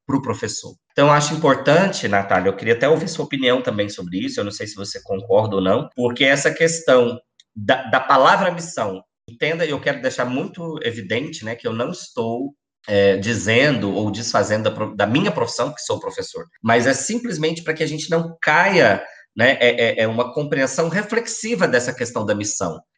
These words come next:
É uma missão, mas é uma missão no sentido de denunciar esses,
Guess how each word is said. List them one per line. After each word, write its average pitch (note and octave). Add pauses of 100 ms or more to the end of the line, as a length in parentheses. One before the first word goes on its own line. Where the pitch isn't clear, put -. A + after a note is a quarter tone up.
(140)
É F3
uma B3
missão, D3+
mas D3
é -
uma D3
missão D#3
no F3
sentido E3
de D3
denunciar C#3
esses, C#3